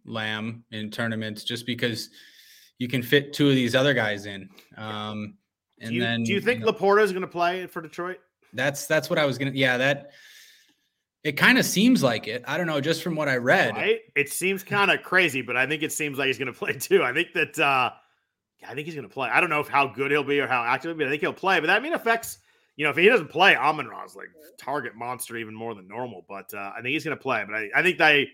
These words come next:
Speaker 2: I think I still really like Amon-Ra this week. I just, I just
Speaker 1: Yeah.
Speaker 2: love that. I just love that game.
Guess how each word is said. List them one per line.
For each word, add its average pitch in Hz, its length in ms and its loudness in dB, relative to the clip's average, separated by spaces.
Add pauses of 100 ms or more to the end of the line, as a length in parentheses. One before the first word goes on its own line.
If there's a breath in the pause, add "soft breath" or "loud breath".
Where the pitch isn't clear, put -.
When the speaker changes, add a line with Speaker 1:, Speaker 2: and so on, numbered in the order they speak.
(320)
Speaker 2:
I 147 60 -4
think 151 120 0
I 139 60 4
still 117 260 -4
really 101 160 -10
like 95 200 -10 (160)
Amon-Ra 90 340 -20
this - 180 -20
week. - 200 -20
I 139 80 0
just, 135 180 -6
I 170 80 8
just 175 140 2
Speaker 1:
Yeah. 113 100 -6
Speaker 2:
love 101 140 -10
that. 90 100 -14 (140)
I 143 80 2
just 120 160 -6
love 104 160 -6
that 95 160 -14
game. 87 140 -20